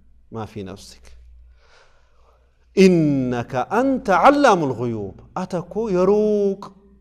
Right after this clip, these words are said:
جز تشلاه يهون كان كجوشتا. إيه أدم لو تشل. እና ይሄን አልባው የልባውን ግዝ ይሄ እትኬ ተለኛ ነው ኡመቺኒ አጠፉን አልቀሬ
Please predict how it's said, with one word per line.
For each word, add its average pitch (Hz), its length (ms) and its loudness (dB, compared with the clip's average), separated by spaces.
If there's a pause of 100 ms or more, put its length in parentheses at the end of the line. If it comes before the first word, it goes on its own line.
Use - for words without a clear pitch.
(440)
جز 220 280 -6 (1400)
تشلاه 135 560 -6
يهون 117 400 -8
كان 117 280 -12
كجوشتا. 104 720 -12 (840)
إيه 156 180 -4 (160)
أدم 143 400 -4
لو 123 180 -4
تشل. 110 320 -14 (880)
እና 143 180 -2 (180)
ይሄን 180 280 -2 (100)
አልባው 135 480 2 (340)
የልባውን 156 540 -2
ግዝ 147 160 -10 (680)
ይሄ 147 140 -4 (640)
እትኬ - 220 -10 (100)
ተለኛ 147 320 -4 (100)
ነው 143 140 -6
ኡመቺኒ 151 480 -6 (400)
አጠፉን 151 440 -6
አልቀሬ 202 340 -2